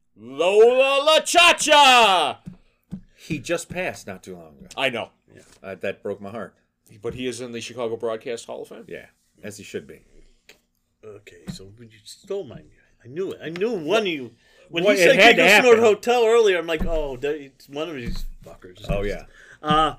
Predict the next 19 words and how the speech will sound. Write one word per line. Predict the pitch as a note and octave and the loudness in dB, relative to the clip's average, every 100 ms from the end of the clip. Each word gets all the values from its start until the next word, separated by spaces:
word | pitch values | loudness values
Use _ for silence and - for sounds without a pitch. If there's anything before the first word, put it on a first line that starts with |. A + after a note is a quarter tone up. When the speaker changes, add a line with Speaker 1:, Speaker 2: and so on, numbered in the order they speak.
| _ _ - - | _ _ -12 -10
Speaker 3:
my | C3 C#3 C#3+ C3+ | -12 -8 -6 -8
backup | B2+ D#3+ G3+ C3+ - - | -6 -6 -6 -8 -12 -16
number | G#2 G2 F#2+ | -20 -18 -18
one | F#2+ G2+ G#2 - | -18 -20 -20 -18
is | B2 A2 | -16 -14
of | G#2+ G2 | -16 -16
Doctor | G2 G#2 - G2 | -20 -20 -18 -18
Rich. | G2+ - _ _ _ _ _ _ _ G2+ | -16 -18 _ _ _ _ _ _ _ -14
Speaker 2:
Ooh. | F3+ A#3 - _ _ _ _ | -12 -14 -20 _ _ _ _
Speaker 3:
It's | G2 - _ - - _ _ _ _ _ _ _ _ _ _ _ _ | -20 -20 _ -20 -20 _ _ _ _ _ _ _ _ _ _ _ _
all | B2 A#2+ A#2 | -16 -16 -16
the | G2+ F#2+ _ _ _ _ _ _ _ _ _ _ _ _ _ | -20 -20 _ _ _ _ _ _ _ _ _ _ _ _ _
Sid | _ B2+ A#2 G#2 | _ -18 -18 -18
and | G2 | -20
Marty | G#2+ G2 F2+ _ - | -20 -20 -20 _ -8
Speaker 1:
Ah. | D4+ A#2+ A#2+ | -6 -6 -8
Speaker 3:
Krofft | - | -16
shows. | - A#2 | -12 -6
Speaker 2:
Ah. | C3 C3 B2 | -4 -4 -6